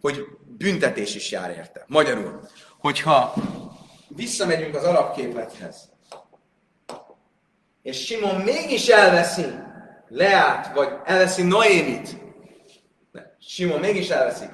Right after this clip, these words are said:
akkor ezért büntetés is jár. Azt mondja az ember, a tan-, a Tóra, amikor felsorolja az összes tilalmat, a végén azt mondja, hogy bárki, aki ezek, ezen undormányokból cselekszik, az, annak, ö, az,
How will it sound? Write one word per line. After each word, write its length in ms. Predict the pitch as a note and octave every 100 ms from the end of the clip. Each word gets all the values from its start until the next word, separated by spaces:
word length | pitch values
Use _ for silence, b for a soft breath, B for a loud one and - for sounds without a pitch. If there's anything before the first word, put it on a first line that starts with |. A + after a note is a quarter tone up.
| - -
akkor 260 | - D#3+
ezért 260 | C#3 B2+ B2+
büntetés 520 | B2 B2 B2 C3 -
is 160 | - F#3
jár. 360 | G3 G3+ G3 - - -
Azt 120 | -
mondja 180 | G2+ G#2+
az 80 | C#3
ember, 280 | D#3+ E3 E3
a 120 | E3
tan-, 320 | - G#3 -
a 160 | C#3+ C#3+
Tóra, 720 | A3+ G#3+ F3 F3 F3 - -
amikor 280 | - D3+ D3
felsorolja 640 | D3 F3+ F3 F3 D#3 C#3+ C3
az 100 | D#3
összes 600 | D#3 - A#2 - - -
tilalmat, 400 | G#3+ G3 F3 -
a 80 | D3
végén 360 | E3 D#3 D3+
azt 260 | D3 D3 -
mondja, 240 | A#2 B2
hogy 220 | B2 A#2 - A#2+ _ C3+
bárki, 300 | C#3 - A2+
aki 180 | - A#2
ezek, 300 | A#2 G#2 A2 G2+
ezen 240 | B2 C3 A#2+
undormányokból 840 | B2 A2+ G2+ F#2+ F#2 - - - - _
cselekszik, 560 | F3+ F#3+ D#3+ - -
az, 180 | G#2+ -
annak, 340 | - G#2+ F2 -
ö, 500 | E2 F2+ F2+ A#2 F2+
az, 180 | F2+